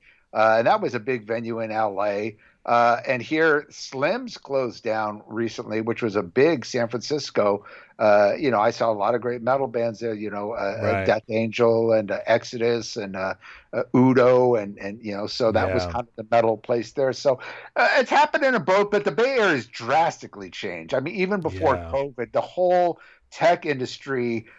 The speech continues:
Speaker 1: there's really not that metal scene. Whereas e-, even in L A, you still, you're holding on to, you know, the Sunset Strip clubs, the Whiskey and the
Speaker 2: Right,
Speaker 1: Roxy.
Speaker 2: yeah.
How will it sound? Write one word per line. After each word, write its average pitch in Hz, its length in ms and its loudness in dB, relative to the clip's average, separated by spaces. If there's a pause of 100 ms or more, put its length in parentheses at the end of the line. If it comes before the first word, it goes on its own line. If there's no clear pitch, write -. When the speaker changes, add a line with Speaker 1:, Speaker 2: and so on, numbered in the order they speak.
(140)
Speaker 1:
there's 143 200 2
really 170 540 2
not 156 460 2
that 131 280 -2
metal 139 400 2
scene. 131 500 -8
Whereas 127 540 0
e-, 147 260 -8
even 170 360 -2
in 156 140 -4
L 147 360 2
A, 160 120 4
you 147 240 -2
still, 254 560 0 (200)
you're 180 100 2
holding 226 500 0
on 202 280 2
to, 170 320 -4
you 156 100 -6
know, 160 120 -4
the 139 80 -12
Sunset 160 520 -4
Strip - 380 -4
clubs, 117 360 -4
the 127 100 -4
Whiskey 127 420 -2
and 104 100 4
the 98 60 6
Speaker 2:
Right, 95 80 2
Speaker 1:
Roxy. 117 220 4
Speaker 2:
yeah. 101 120 0